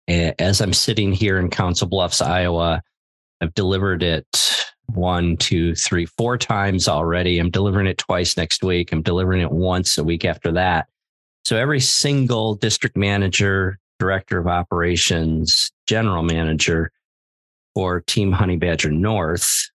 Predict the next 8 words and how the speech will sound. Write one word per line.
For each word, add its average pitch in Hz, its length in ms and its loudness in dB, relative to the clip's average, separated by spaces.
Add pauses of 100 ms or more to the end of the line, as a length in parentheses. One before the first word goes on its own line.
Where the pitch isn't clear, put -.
(260)
uh, 87 280 0
will 95 260 0
have 90 280 -2
gone 87 460 0 (280)
through 98 280 0
it. - 400 -6 (680)
And 78 680 -2 (420)
I, - 520 -4